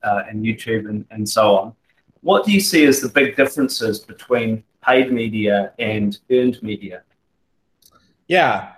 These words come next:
Speaker 2: So, uh, the way I like to think about it is, um, if you, if you look at earned media as, like, the air cover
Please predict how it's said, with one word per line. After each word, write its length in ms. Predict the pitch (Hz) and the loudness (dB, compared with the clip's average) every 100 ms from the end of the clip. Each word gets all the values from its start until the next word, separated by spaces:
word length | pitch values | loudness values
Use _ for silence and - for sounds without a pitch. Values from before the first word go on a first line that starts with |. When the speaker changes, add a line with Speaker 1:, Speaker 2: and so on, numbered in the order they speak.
| _ | _
Speaker 2:
So, 400 | - 185 180 175 | 0 4 6 6
uh, 400 | 170 170 160 151 | 4 4 4 4
the 160 | 143 175 | 2 2
way 180 | 233 | 2
I 120 | 262 208 | 2 4
like 240 | 190 - | 2 0
to 100 | 170 | -6
think 240 | 165 170 | -6 -6
about 300 | 170 151 147 | -4 0 0
it 120 | 143 135 | 0 -4
is, 480 | 131 120 104 - - | -6 -8 -10 -18 -8
um, 600 | 123 120 110 101 98 95 _ _ _ - | -4 -2 -2 -4 -8 -14 _ _ _ -4
if 120 | 139 143 | -4 -2
you, 640 | 170 170 165 151 151 - - | 2 4 4 2 -2 -6 -8
if 100 | 143 | -6
you 100 | 165 202 | -2 2
look 200 | 277 269 | 4 4
at 160 | 226 - 170 | -2 -2 -4
earned 220 | 185 165 | -2 -2
media 540 | 165 175 175 165 160 - | -2 0 4 4 4 2
as, 460 | 139 139 127 120 | 2 2 2 -2
like, 280 | 139 123 113 120 | 0 0 0 -6
the 120 | 120 | -6
air 160 | 143 147 143 135 | 0 0 -2 -6
cover 400 | 110 92 85 | -4 -6 -12